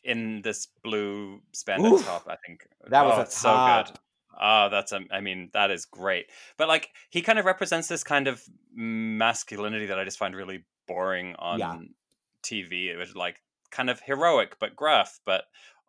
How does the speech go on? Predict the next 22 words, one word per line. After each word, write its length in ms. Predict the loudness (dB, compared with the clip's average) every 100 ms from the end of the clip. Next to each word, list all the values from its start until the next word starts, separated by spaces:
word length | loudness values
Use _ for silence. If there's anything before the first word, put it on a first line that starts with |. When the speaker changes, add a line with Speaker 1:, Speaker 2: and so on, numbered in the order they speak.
| -8
Speaker 1:
and 80 | 0
all 120 | 2
of 60 | 2
those 160 | 0
things, 180 | -2 -2
and 80 | -2
I'm 80 | -2
just 140 | -2
not 140 | -4 -2
really 240 | -4 -4
interested. 360 | -6 -8 -8 0
I 100 | 2
loved 500 | 4 4 2 _ -20 -10
Spike 440 | -2 4 4 2 -10 _ _
when 200 | -2 -2
he 100 | -2
was 120 | -6
played 240 | -2 -4 -4
for 100 | -10
comedic 340 | -10 -10 -10
effect, 400 | -8 -2 -2 -4 -12
'cause 300 | -10 -10